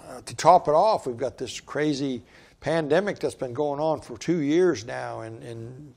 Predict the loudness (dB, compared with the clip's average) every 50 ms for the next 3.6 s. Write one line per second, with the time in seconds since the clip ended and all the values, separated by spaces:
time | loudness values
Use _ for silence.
0 | -18 -16 -14 -14 -14 -12 -8 -6 -6 -2 2 4 4 4 2 0 -4 -8 -8 -8
1 | -8 -8 -4 -4 -4 -4 -4 -10 _ -20 -20 -20 -20 _ _ -2 4 6 6 6
2 | 4 0 -6 -8 -8 -8 -6 -8 -8 -10 -10 -10 -10 -10 -10 -10 -10 -14 -14 -14
3 | -14 -12 -12 -12 -14 -14 -16 -16 -18 -18 -18 -20